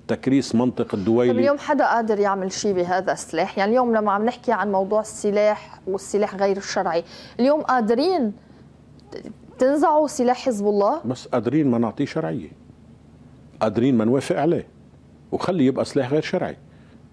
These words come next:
Speaker 1: ليه بد-، ليه
Speaker 2: يعني
Speaker 1: بد-
Speaker 2: هو العتب على الحكومات المتعاقبة التي كانت ت-، يعني مصطلح جيش وشعب ومقاومة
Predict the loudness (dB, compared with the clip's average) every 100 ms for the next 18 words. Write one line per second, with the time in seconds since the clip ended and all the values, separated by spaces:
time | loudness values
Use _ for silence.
0 | -14 -2 2 4 2 0 -4 -2 2 2
1 | 2 2 2 2 0 0 0 0 -2 -6
2 | -4 -2 0 0 -2 0 0 0 0 -2
3 | 0 0 -2 -4 -2 0 0 -2 -4 -4
4 | -4 -4 -4 -2 -2 0 0 -2 -6 -10
5 | -18 -20 -20 -20 -20 -20 -6 -4 -2 -2
6 | -2 -4 -2 2 2 0 -4 0 0 0
7 | 0 -2 -4 -2 0 2 0